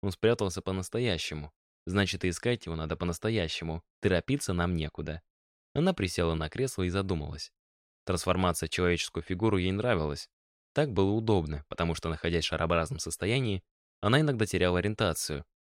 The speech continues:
Над этим частенько подшучивало второе сознание, которое все время пыталось стать первым. Итак, как Сеймос находит друг друга? Визуально? Нет.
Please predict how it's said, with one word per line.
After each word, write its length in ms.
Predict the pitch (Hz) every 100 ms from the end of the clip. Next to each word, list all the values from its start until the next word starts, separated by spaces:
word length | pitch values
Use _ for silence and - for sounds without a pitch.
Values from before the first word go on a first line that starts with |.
| _
Над 140 | 101 120
этим 180 | 113
частенько 440 | 98 113 139 151 -
подшучивало 440 | 82 87 85 80
второе 300 | - 90 87
сознание, 600 | - 107 113 90 78 76 - _ _
которое 320 | - 135 151 139
все 140 | 107
время 240 | 85 123
пыталось 380 | 127 - 85 92
стать 260 | - 78 -
первым. 420 | 85 73 76 73 - _ _ _ _ _ _
Итак, 440 | 147 139 87 73 - _
как 200 | - 139
Сеймос 340 | - 85 80 -
находит 380 | 113 113 85 76
друг 220 | 87 85
друга? 340 | 80 73 71 - _ _
Визуально? 580 | 87 78 78 110 117 82 - _
Нет. 400 | 85 82 73 -